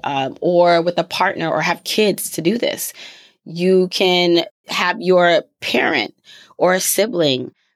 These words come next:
be the beneficiary for a policy, right? Like, if you're thinking about wealth, it doesn't always have to be passed up or down. It can be passed across the lines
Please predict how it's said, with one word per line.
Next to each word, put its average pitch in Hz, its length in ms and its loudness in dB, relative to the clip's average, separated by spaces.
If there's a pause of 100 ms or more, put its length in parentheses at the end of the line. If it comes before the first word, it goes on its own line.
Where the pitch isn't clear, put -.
(180)
be 185 100 2
the 185 100 2
beneficiary 160 540 -2
for 143 220 -2
a 135 60 -2
policy, 135 500 -4
right? 143 260 -2
Like, 165 140 -2
if 156 100 -4
you're 190 100 0
thinking 214 220 -2
about 170 260 -2
wealth, 160 280 -2
it - 60 -10
doesn't 160 260 0
always 151 260 0
have 151 160 -4
to 147 80 -10
be 143 80 -8
passed 139 560 -6 (380)
up 151 180 -4
or 143 80 4
down. 139 320 0
It 160 80 -2
can - 80 -6
be 139 100 -2
passed 135 560 -4
across - 600 -2
the 190 100 -2
lines 214 480 0